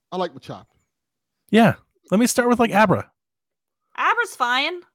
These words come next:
Speaker 2: Like, let me, just let me pick one. Let me start with something.
Speaker 1: Abra?
Speaker 3: Something
Speaker 2: I
Speaker 1: Definitely.
Speaker 2: like.
Speaker 3: That was good.
Speaker 2: But you can't, you
Speaker 3: Hmm.
Speaker 2: can't do, but not Machop.
Speaker 3: Not
Speaker 2: She's like, "That's
Speaker 3: Machop.
Speaker 2: cool, but not Machop."
Speaker 3: Machop crosses the line. <laughs>
Speaker 2: Let me be, uh, Geodude. How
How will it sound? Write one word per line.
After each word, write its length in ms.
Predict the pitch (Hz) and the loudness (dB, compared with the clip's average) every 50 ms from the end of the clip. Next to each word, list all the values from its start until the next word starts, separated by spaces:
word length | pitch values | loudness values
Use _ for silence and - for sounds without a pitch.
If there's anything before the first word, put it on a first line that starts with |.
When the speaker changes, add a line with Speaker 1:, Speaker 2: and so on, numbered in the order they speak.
| _ _ _ _ _ _ _ _ _ _ - | _ _ _ _ _ _ _ _ _ _ -6
Speaker 2:
Like, 120 | 160 - | -4 -2
let 100 | 202 202 | 0 2
me, 120 | 214 214 208 | 2 2 0
just 280 | 190 - - 190 - | -2 -4 -6 -4 -2
let 100 | 208 202 | 0 2
me 80 | 214 208 | 2 0
pick 220 | - 226 - - | 0 -2 -4 -2
one. 120 | - 113 107 | -2 -2 0
Let 100 | 117 160 | 0 0
me 80 | 180 | -2
start 240 | - - - 185 - | -2 -2 -2 -2 -2
with 80 | 135 - | -2 -2
something. 380 | - 113 101 101 101 95 107 _ _ _ _ _ _ - | -4 -6 -6 -6 -10 -12 -12 _ _ _ _ _ _ -12
Speaker 1:
Abra? 240 | 156 180 180 226 220 | -10 -8 -8 -10 -12
Speaker 3:
Something 120 | - 285 - _ - | -16 -18 -14 _ -4
Speaker 2:
I 60 | 170 | -2
Speaker 1:
Definitely. 240 | 190 185 165 151 151 | 0 0 0 0 0
Speaker 2:
like. 360 | 175 160 120 - - - - _ _ _ - | 0 -2 -2 -6 -10 -20 -20 _ _ _ -20
Speaker 3:
That 60 | 285 | -20
was 140 | 302 320 - | -20 -18 -16
good. 200 | - 294 302 320 | -12 -12 -12 -12
Speaker 2:
But 260 | 320 - _ - - | -12 -16 _ -4 -4
you 60 | 131 - | -2 -2
can't, 260 | - 160 151 135 135 | 0 -2 -2 -2 -4
you 60 | 117 | -6
Speaker 3:
Hmm. 60 | 95 | -4
Speaker 2:
can't 200 | - 143 131 120 | -4 -4 -2 -2
do, 420 | - 135 131 131 127 123 120 110 - _ _ _ _ _ _ _ _ _ _ _ _ | 0 2 2 4 4 4 2 0 -2 _ _ _ _ _ _ _ _ _ _ _ _
but 120 | - 131 127 | -4 -2 2
not 180 | 131 143 147 135 | 2 2 2 0
Machop. 320 | 127 - - - - - - _ _ _ _ _ _ _ _ - | -2 -2 -2 -2 -2 -4 -6 _ _ _ _ _ _ _ _ -10
Speaker 3:
Not 120 | 233 240 | -6 -2
Speaker 2:
She's 100 | 208 147 | 0 0
like, 80 | 151 139 | 2 2
"That's 200 | - 247 277 - | 2 2 2 2
Speaker 3:
Machop. 40 | - | 2
Speaker 2:
cool, 200 | - 147 156 165 | 4 6 6 6
but 140 | 135 143 139 | 4 4 4
not 260 | 139 151 175 196 170 | 6 6 6 6 6
Machop." 420 | 151 - - - 208 196 185 160 | 2 0 2 4 6 6 6 6
Speaker 3:
Machop 440 | 247 269 262 - - 277 294 320 - | 4 0 -6 -2 2 4 4 4 2
crosses 520 | - - - 247 240 247 240 - 262 247 220 | -2 -2 2 4 4 4 2 0 -8 -8 -6
the 100 | 240 220 | -6 -8
line. 520 | 196 214 208 196 185 185 - 175 254 - - - - | -4 -4 -4 -4 -4 -4 -4 -4 -4 -4 -6 -8 -18
<laughs> 160 | - - - | -20 -10 -4
Speaker 2:
Let 80 | 156 165 | -2 2
me 100 | 180 196 | 2 4
be, 280 | 185 208 202 196 190 185 | 4 4 6 6 6 8
uh, 300 | 175 165 160 156 151 143 | 8 8 8 6 6 4
Geodude. 600 | 120 113 151 175 175 151 131 117 107 95 87 - | 2 2 4 6 6 6 4 2 -2 -4 -6 -10
How 60 | - | -12